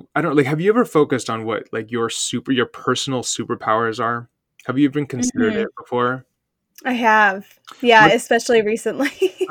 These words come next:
Speaker 1: Oh, amazing. Great. Yeah, because I feel like the process of identifying kind of a, like, a personal superpower,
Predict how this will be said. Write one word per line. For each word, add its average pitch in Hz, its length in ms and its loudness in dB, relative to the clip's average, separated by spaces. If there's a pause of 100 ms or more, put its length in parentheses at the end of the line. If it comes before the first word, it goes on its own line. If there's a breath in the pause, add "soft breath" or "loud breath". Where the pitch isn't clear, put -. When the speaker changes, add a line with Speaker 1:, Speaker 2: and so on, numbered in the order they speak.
Speaker 1:
Oh, 147 120 0
amazing. 143 580 4
Great. 156 400 6
Yeah, 143 200 4
because 139 240 2
I 143 60 2
feel 202 200 -2
like 190 180 0
the 143 120 2
process 131 440 -2
of 127 140 -2
identifying 113 800 -6
kind 117 200 -8
of 110 80 -4
a, 110 60 -4 (100)
like, - 120 -10
a 104 40 -4
personal 117 440 -4
superpower, 147 800 -2